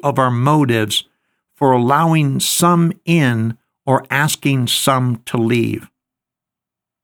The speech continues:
That's really important. What are your motives? Why are we doing what we're doing?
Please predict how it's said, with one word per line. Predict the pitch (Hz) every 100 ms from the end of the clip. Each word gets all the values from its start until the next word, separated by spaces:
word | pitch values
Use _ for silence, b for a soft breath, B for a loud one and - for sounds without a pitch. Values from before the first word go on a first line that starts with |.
| _ _ _ -
That's | 190 170
really | 165 269 277
important. | 220 - 185 190 - - _ _ _ _ _ -
What | 170
are | 247
your | 262
motives? | 214 165 175 120 -
Why | 123 143 214
are | 247
we | 220 190
doing | 139 175 175 147
what | 151 -
we're | 131
doing? | 117 143 127 113